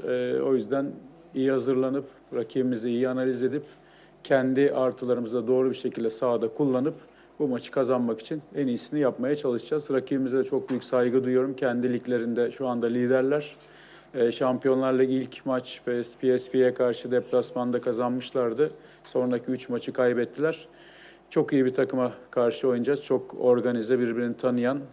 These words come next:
e, fiziksel olarak da çok, e, gerçekten güçlü bir takıma karşı oynayacağız. E, burada da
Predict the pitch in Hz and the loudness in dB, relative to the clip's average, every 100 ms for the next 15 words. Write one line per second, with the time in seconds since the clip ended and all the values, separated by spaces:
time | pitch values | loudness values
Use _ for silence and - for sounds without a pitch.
0 | - 123 - 120 117 - 127 123 120 - | -6 -4 -2 -4 -4 0 4 4 2 0
1 | 135 131 127 - - 120 120 117 117 110 | -2 -2 -4 -8 -8 -4 -4 -2 -2 -4
2 | - - 113 - 120 - 117 135 120 120 | -6 -10 -10 -8 -8 -6 -6 -4 -4 -4
3 | - 120 110 113 117 110 120 113 - 127 | -4 -4 -2 -4 -4 -4 -2 -2 0 -2
4 | 117 104 - - - - - - - - | -2 -6 -8 -10 -20 -20 -20 -20 -14 -8
5 | 123 127 127 113 120 | -4 2 2 2 0